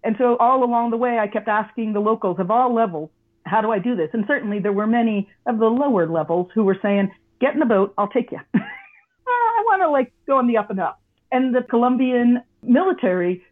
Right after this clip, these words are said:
just kept pointing me, "Go to this village, go to this village." And there were many boats,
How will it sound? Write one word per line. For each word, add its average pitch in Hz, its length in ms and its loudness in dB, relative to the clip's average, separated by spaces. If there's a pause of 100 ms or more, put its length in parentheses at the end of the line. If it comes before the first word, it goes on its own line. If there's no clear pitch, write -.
just 403 180 -2
kept - 260 0
pointing 311 380 0
me, 269 280 2
"Go 247 180 2
to 240 100 -2
this 247 260 -4
village, 233 360 0
go 220 100 0
to 214 80 -2
this 208 180 0 (100)
village." 180 420 0 (220)
And 247 120 4
there 277 80 4
were 269 140 4
many 302 240 4
boats, 262 360 0